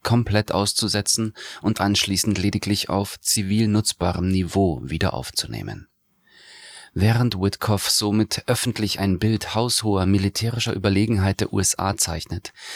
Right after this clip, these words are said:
das eine baldige politische Unterwerfung Irans plausibel erscheinen lassen soll, warnen ausgerechnet die höchsten militärischen Entscheidungsträger der Vereinigten Staaten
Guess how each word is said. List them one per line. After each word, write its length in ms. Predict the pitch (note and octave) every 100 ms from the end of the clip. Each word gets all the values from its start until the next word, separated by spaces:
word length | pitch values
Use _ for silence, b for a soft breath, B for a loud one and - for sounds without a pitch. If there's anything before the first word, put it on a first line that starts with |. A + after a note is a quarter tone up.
| B -
das 180 | -
eine 200 | - G#2
baldige 480 | F#2+ F#2+ B2 A#2 -
politische 560 | - - G2 - C3 A#2+
Unterwerfung 680 | A#2+ A#2 G#2+ A2+ B2 B2 G#2+
Irans 520 | A2 G#2 G2 G#2 G2
plausibel 540 | - G#2 F#2 A2+ C#3 -
erscheinen 460 | C#2+ - D#2+ D#2
lassen 320 | D2+ C2 C#2+
soll, 340 | C2 B1+ - - B B B B B
warnen 480 | F#2+ G2+ B2 B2+ B2
ausgerechnet 840 | A2+ B2+ - G2 G2 - G#2 -
die 160 | G#2+ F#2
höchsten 420 | B2 - - B2
militärischen 600 | A#2 G#2 - A2 A2 -
Entscheidungsträger 920 | F#2+ - G2 F#2 F#2 - - E2+ E2
der 120 | D#2
Vereinigten 500 | E2 - F2+ G2+ -
Staaten 540 | F2 - G2+ G#2+ -